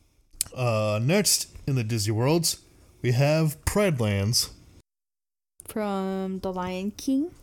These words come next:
Speaker 1: Yes. Lion King, nineteen ninety-four. Vast plains stretch across this animal kingdom. For generations, proud Lion Kings have ruled the land. This extensive region includes a gorge and a jungle.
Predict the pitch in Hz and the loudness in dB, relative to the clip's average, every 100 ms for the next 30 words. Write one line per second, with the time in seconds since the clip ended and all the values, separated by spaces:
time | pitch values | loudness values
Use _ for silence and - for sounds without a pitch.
0 | - - 113 107 92 - - - - - | -18 -4 0 2 2 2 2 0 -4 -16
1 | - - - 147 151 160 160 170 170 180 | -20 -20 -6 0 4 6 6 4 4 2
2 | 170 151 135 156 151 147 - 202 214 220 | 2 2 2 4 4 2 2 4 4 4
3 | 214 - - - - - 117 151 190 - | 0 -8 -20 -20 -20 -10 0 2 2 0
4 | - 175 180 175 - - 147 139 131 147 | 0 0 2 2 2 2 2 2 0 2
5 | 147 120 113 160 165 156 143 110 95 95 | 2 2 2 4 4 2 2 2 0 0
6 | 117 165 180 165 151 165 160 151 147 156 | 2 4 4 4 4 2 2 2 2 2
7 | 160 165 170 147 120 127 131 131 113 123 | 2 2 2 2 4 4 4 4 4 4
8 | 165 165 135 131 143 110 104 - - - | 6 6 4 6 6 6 2 -2 -14 2
9 | 135 143 - - 165 170 139 147 147 123 | 4 4 4 4 4 2 4 4 4 2
10 | 104 104 127 120 107 101 135 165 156 135 | 2 0 2 2 2 2 4 6 6 4
11 | 117 110 107 107 170 160 98 95 | 4 2 2 2 2 2 0 -4